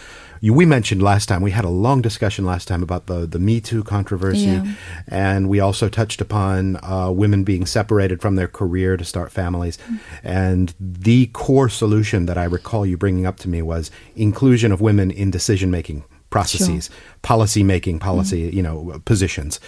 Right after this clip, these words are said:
Speaker 2: Mm.
Speaker 1: Uh, let's have women mayors, women governors,
Speaker 2: Mm.
Speaker 1: and then we'll,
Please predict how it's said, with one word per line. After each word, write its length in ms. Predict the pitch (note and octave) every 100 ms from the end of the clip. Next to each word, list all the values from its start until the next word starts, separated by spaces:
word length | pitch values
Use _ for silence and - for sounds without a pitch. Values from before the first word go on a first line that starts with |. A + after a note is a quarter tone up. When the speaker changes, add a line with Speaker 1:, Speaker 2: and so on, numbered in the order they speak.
| -
Speaker 2:
Mm. 220 | G3 D#2+
Speaker 1:
Uh, 380 | - E2 D#2+ F2 D#2+ E2 F2+ -
let's 140 | G#2+ G#2
have 180 | A#2+
women 260 | G#2+ G2+ F#2+
mayors, 400 | F#2 F2+ E2+ D#2+
women 280 | F#2 F#2+ F2+
governors, 560 | E2+ F#2+ F2+ E2 D#2+ -
Speaker 2:
Mm. 240 | G#3 F#3+
Speaker 1:
and 160 | F#2+ F#2+
then 140 | G2+
we'll, 160 | G2+